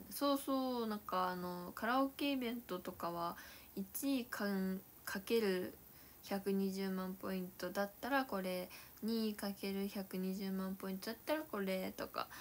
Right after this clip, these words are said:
あると思うんですけど、その、かける何々みたいな、その何ポイントいかないとっていうのはないね。順位だけ見たい。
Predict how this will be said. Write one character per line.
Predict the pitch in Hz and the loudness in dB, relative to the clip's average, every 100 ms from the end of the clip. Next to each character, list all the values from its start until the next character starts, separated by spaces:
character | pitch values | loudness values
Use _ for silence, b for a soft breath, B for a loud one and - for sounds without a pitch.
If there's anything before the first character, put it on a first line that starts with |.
| B B | B B
あ | 196 196 | 2 4
る | 185 | 2
と | - | -4
思 | 175 | -6
う | |
ん | 175 | -6
で | 170 | -8
す | - - | -10 -10
け | 208 | -6
ど、 | - 185 196 | -2 -2 -2
そ | 202 | 0
の、 | 190 185 196 B B B B - - - - - | 0 0 -2 B B B B -20 -20 -20 -20 -6
か | - 208 | -4 0
け | 294 269 | 2 2
る | - - | -2 -8
何 | 185 185 185 | -4 0 2
々 | 180 170 | 0 -4
み | - - - | -8 -12 -12
た | - | -10
い | 67 - | -8 -10
な、 | - - | -12 -14
そ | - 190 | -8 -6
の | 175 170 | -4 -2
何 | 190 220 254 | 2 4 4
ポ | 269 247 | 2 4
イ | |
ン | 226 | 2
ト | 208 180 | 0 -2
い | 180 | -2
か | - 208 | 0 2
な | 214 220 | 2 2
い | 220 | 0
と | - 190 | -2 -4
っ | |
て | - - | -4 -2
い | 220 | 0
う | 254 247 | 2 2
の | 226 | 0
は | 185 175 135 196 | -2 -4 -6 -8
な | |
い | 190 | -8
ね。 | 143 - - - | -10 -14 -16 -10
順 | - 190 | -4 -2
位 | 180 175 | -2 -4
だ | 170 180 | -8 -10
け | - | -10
見 | - 196 190 | -8 -8 -10
た | |
い。 | - | -8